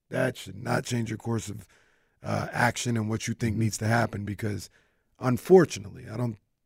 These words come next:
Speaker 1: take glee in saying it, but unfor-, you can't rely on that. Can't re-, that's just nothing but an added bonus to what your plan already is.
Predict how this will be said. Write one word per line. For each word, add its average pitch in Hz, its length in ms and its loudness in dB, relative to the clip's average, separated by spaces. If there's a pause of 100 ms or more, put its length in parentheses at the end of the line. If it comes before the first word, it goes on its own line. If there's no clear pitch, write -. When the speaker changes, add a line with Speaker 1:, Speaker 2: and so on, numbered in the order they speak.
(420)
Speaker 1:
take 120 220 -2 (180)
glee 127 400 6
in 101 100 -4
saying 127 200 -2
it, - 60 -4
but - 100 -4
unfor-, 151 320 0
you 160 100 0
can't 139 300 -4
rely 117 460 -14
on 104 240 -20 (280)
that. 127 280 -14 (600)
Can't 139 200 4
re-, 110 60 0 (300)
that's 160 340 4
just 131 220 0
nothing 123 260 -2
but 110 100 2
an 101 80 0
added 120 300 2
bonus 120 320 0
to 117 80 -6
what 110 200 -6
your 110 120 -6
plan 127 440 0
already 120 560 4
is. - 320 -8